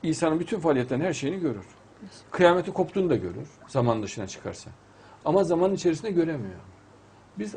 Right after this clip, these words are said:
Speaker 1: adım adım adım zaman içinde ilerleriz. Ha, Allah'ı tam anlamıyla kavramak ve anlamak. Ben şöyle diyebilirim. Yani Allah'ın da ledüni sırları vardır tabii.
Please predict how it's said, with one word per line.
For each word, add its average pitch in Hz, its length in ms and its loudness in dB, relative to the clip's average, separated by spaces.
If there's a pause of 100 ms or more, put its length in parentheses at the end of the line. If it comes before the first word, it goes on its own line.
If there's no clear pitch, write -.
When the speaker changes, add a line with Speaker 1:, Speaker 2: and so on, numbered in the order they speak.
Speaker 1:
adım 190 260 0
adım 180 240 0
adım 175 240 -2
zaman 156 200 0
içinde 165 240 -4
ilerleriz. 131 580 -2 (1400)
Ha, 185 340 -2
Allah'ı 170 420 2 (100)
tam 220 300 -2
anlamıyla 156 680 2
kavramak 139 600 2
ve 151 60 4
anlamak. 127 760 -2 (1400)
Ben 151 140 2
şöyle 170 320 2
diyebilirim. 90 460 -2
Yani 113 260 -2
Allah'ın 139 440 -2
da 139 200 -2 (400)
ledüni 135 340 4
sırları 127 420 0
vardır 87 320 -4
tabii. 82 260 -12